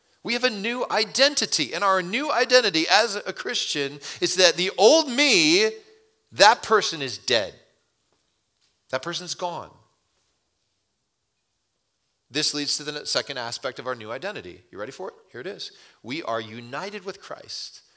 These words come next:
We are united with Christ. Verses three and four. Look at verse three. "Or are you unaware that all of us who were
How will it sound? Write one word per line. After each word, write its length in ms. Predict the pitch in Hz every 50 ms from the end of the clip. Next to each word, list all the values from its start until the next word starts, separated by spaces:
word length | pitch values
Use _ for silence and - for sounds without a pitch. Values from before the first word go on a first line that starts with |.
| _ _
We 140 | - 123 139
are 220 | 139 127 113 104 - _ _ _ _
united 560 | - 120 123 120 120 123 131 170 185 214 214
with 320 | 180 165 185 185 175 180 - - _ _ _
Christ. 680 | - - 139 120 92 82 - - - - - - - - _ _ _ _ _ _ _ _
Verses 320 | 107 104 - - 113 -
three 160 | - 127 123
and 80 | 127 127
four. 200 | - 180 - 80
Look 100 | 107 123
at 80 | 139
verse 160 | 135 156 156 -
three. 240 | - 226 202 107 - - _ _ _ _ _ _ _ _ _ _ _ _ _ _ _ _ _ _ _ - - - - - -
"Or 160 | - 190 220
are 160 | 202 208 214 220
you 180 | 220 214 175
unaware 480 | 190 214 226 226 208 175 165 151 165 180
that 140 | 165 180 -
all 280 | - 139 151 185 220
of 80 | 220 160
us 240 | 160 151 147 - - - - -
who 120 | - 180
were 240 | 156 147 143 123 -